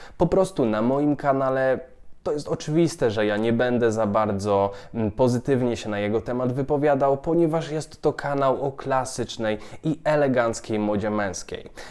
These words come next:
Jest wiele kanałów na temat oversize'u na YouTubie, gdzie znajdziesz odcinki, które po prostu będą pozytywnie się na ten temat wypowiadały, tak jak ja wypowiadam się tutaj pozytywnie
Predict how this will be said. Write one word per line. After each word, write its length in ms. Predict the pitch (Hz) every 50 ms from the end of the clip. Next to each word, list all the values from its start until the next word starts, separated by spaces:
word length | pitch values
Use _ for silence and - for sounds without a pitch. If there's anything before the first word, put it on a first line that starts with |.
| - - -
Jest 300 | 135 151 156 151 143 135
wiele 460 | 117 127 143 160 160 160 160 151 139
kanałów 680 | - - 143 131 127 127 123 123 123 123 123 120 117 -
na 180 | 110 117 117 117
temat 440 | - 117 110 110 110 110 110 - -
oversize'u 1000 | 131 135 143 135 127 131 120 113 - - 120 110 107 107 - - - 110 107 104
na 300 | 104 107 107 107 107 107
YouTubie, 720 | 107 113 117 113 113 - 131 120 110 113 110 107 104 104 104 - - - - - 117
gdzie 580 | 110 107 101 113 123 127 123 123 120 120 120 120
znajdziesz 720 | 117 110 113 120 123 131 139 143 131 120 127 123 120 120 -
odcinki, 760 | - 135 123 - - - - 131 123 120 - - 123 117 -
które 340 | - - 196 196 196 190 165 143 135 - - - - - - -
po 100 | - 220
prostu 420 | - 185 175 160 - - - 143
będą 420 | 131 117 123 127 131 127 127 127 120
pozytywnie 600 | 123 131 123 117 117 110 - 113 104 101 107 98
się 140 | - - 101
na 100 | 95 95
ten 180 | - 104 98
temat 340 | 98 101 90 87 92 95 101
wypowiadały, 680 | 104 117 - - 127 123 117 113 107 104 95 101 101 98 - - - - -
tak 280 | - 160 156 147 - - - - - -
jak 240 | 139 151 147 - -
ja 220 | 147 147 143 135
wypowiadam 600 | 120 120 120 - 120 113 107 110 104 107 107 104
się 140 | 98 - 110
tutaj 240 | - - - 107 104
pozytywnie 720 | 104 - 127 120 117 104 - - 104 95 104 104 101